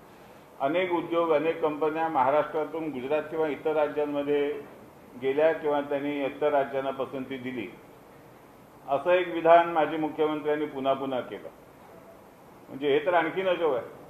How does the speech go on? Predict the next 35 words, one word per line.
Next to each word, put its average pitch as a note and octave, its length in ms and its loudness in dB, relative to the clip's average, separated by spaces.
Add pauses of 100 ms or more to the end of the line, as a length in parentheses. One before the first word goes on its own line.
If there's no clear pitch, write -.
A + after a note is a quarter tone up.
(1000)
की D#3 60 -4
उद्योग E3 400 2
व्यवसायांना F3+ 640 6
व्य-, E3+ 220 6
सवलती E3+ 460 4
हव्या E3 260 6
असतात, E3 200 4
उद्योग C#3+ 320 0
व्यवसायांना E3 760 6 (500)
दिलेल्या D#3+ 540 2
सवलती E3+ 500 4
पदरात F3 500 2
पाडून F3 320 4
घेण्यासाठी F3 600 2
ते F3+ 80 2
धडपड D3+ 340 4
करत C3 360 0
असतात F#2+ 280 -4 (840)
आणि D#3 200 0
या E3 180 8
सरकारने F3+ 500 2
सवलती F3+ 480 4
देऊ F3+ 240 4
केल्यानंतर F#3 640 6
सुद्धा F3+ 300 4
त्या F3+ 240 4
न F3+ 160 2
घेता F3 300 2
जर F3 240 2
ते F3+ 60 0
उद्योग E3 340 -2
महाराष्ट्राच्या D#3 540 2
बाहेर C#3+ 240 6
गेले C#3 260 0
असतील, G#2+ 560 -6